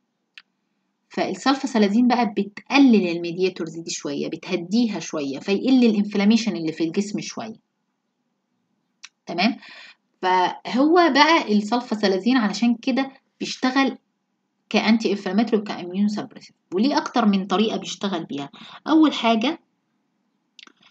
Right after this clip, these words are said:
بيمنع البروستاجلاندين والليوكوتراين،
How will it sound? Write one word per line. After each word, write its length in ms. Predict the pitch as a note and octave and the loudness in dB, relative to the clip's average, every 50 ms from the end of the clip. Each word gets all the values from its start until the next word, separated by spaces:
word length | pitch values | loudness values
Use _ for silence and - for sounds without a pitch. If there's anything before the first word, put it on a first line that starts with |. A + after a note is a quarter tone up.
| _ _ _ | _ _ _
بيمنع 440 | - F#3+ A#3+ D4 D#4+ D4 A3+ F#3+ E3+ | -2 0 2 4 4 4 4 4 2
البروستاجلاندين 920 | F3 F3 G3+ A3 B3+ - - A3+ G3+ F#3+ G3+ A#3 B3+ C4 B3+ C4+ C4+ C4 - _ _ _ _ - | 0 0 -2 -2 -2 -2 -2 -2 0 2 4 4 4 4 2 2 0 -4 -6 _ _ _ _ -4
والليوكوتراين، 920 | F#3 F#3 F#3 F#3+ G#3 C4 - - A3 - - F3+ D#3+ C#3 C3 C3 B2 - | -4 -2 0 2 2 2 2 0 -4 -6 -6 -8 -6 -6 -6 -8 -10 -12